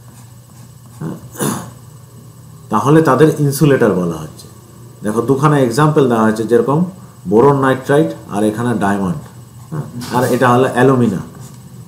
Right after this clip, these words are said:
দুটোরই দেখো, সবগুলোরই দেখো থ্রি এর উপর,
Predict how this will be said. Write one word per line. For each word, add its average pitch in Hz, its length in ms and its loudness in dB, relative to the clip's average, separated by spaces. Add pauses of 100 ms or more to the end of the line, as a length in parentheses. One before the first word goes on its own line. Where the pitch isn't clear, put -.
(720)
দুটোরই 156 320 4
দেখো, 123 240 0
সবগুলোরই 139 500 2
দেখো 135 380 0 (380)
থ্রি 127 220 0
এর 127 100 6
উপর, 87 240 -2